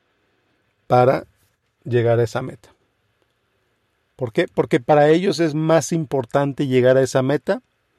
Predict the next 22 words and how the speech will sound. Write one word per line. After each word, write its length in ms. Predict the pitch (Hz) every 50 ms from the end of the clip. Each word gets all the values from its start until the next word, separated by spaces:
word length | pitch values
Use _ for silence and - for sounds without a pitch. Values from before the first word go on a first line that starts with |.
| _ _ _ _ _ _
que 140 | - 156 139
gastarse 640 | 123 175 196 - - 135 131 113 - - 143 156 147
el 80 | 151 120
dinero 440 | 113 117 117 117 117 110 117 - _ _ -
hoy. 240 | - 135 120 104 - _ _ _ _ _ _ _ _ _ _ _ _ _ _ _ _ _ _ _ _ _ _ _ _ _ _ _ _ _ _ _ _ _ _ _ _ _ _ _ _ _ _ _ _ _ _
Para 220 | - 127 127 131
ellos 240 | 143 156 156 147 -
es 100 | 160 147
más 240 | 156 156 156 - -
importante 720 | 151 147 120 143 131 123 - 151 156 156 123 - 160 165 -
acumular 760 | 160 135 - - 135 131 123 123 127 131 143 156 160 151 - _ _ _ _ _ _ _ _
un 180 | - 143 160 160
millón 320 | 156 151 151 151 156 156 151
de 60 | 151
dólares, 460 | 151 151 151 147 156 143 147 135 -
dos 320 | - 127 117 135 156 165 147
millones 400 | 151 147 143 147 156 151 151 127
de 60 | 127
dólares, 420 | 127 131 135 139 139 135 127 -
lo 200 | 135 127 127 117
que 100 | - -
sea, 340 | 123 - - 226 262 311 320